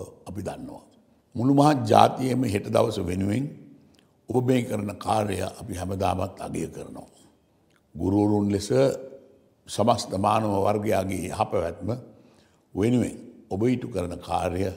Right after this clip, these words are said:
කිසි ලෙසකත් අප තක්සේරුවට ලක් කරන්නේ නැහැ. ඒ නිසාම රජයක් ලෙස ගුරු වෘත්තියට ලබා දෙන පිළිගැනීම තව දුරටත් තහවුරු කරනවා.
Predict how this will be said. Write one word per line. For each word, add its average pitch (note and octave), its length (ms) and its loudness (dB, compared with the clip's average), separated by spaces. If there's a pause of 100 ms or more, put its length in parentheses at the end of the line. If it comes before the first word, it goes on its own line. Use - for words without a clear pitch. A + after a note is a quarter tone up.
(520)
කිසි A#2 260 0
ලෙසකත් F#2+ 360 0 (240)
අප - 160 -16 (220)
තක්සේරුවට F2 720 -2 (420)
ලක් F2 240 -10
කරන්නේ D#2+ 460 -10
නැහැ. - 280 -18 (1120)
ඒ B2 140 0
නිසාම E3 420 6
රජයක් A#2 640 4
ලෙස E2+ 200 -8 (540)
ගුරු G#2 300 -4
වෘත්තියට A#2 420 -2
ලබා G2+ 340 -2
දෙන G2 180 -2
පිළිගැනීම F#2+ 640 -4 (1120)
තව F#2 180 2
දුරටත් G2+ 360 0 (280)
තහවුරු G2+ 380 -2
කරනවා. - 380 -20